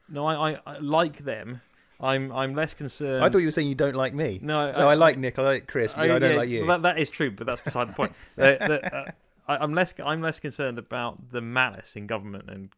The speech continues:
Speaker 1: commercial companies. I, I think the, the major threat to the individual is incompetence of one form or another. Even though they take great pains to protect personal data, the, the, the, the,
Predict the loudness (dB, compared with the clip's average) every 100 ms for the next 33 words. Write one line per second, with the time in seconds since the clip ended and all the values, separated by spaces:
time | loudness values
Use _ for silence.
0 | _ -12 -12 -10 -16 -14 -16 -16 -14 -14
1 | -8 -2 -2 -4 -12 -12 -14 -12 -10 -8
2 | -8 -8 -10 -10 -10 -10 -12 -14 -14 -10
3 | -10 -10 -14 _ -14 -12 -6 -8 -8 -12
4 | -12 -10 -8 -6 -6 -8 -10 -8 -8 -8
5 | -6 -2 0 0 -2 -8 -8 -8 -8 -8
6 | -4 -4 -4 -10 -14 -16 _ -14 -8 -10
7 | _ _ -10 -8 -8 -10 -10 -10 -14 _
8 | -20 _ _ _ -20 -8 -4 -4 -6 -8
9 | _ _ _ -14 -6 -6 -4 -6 -6 -10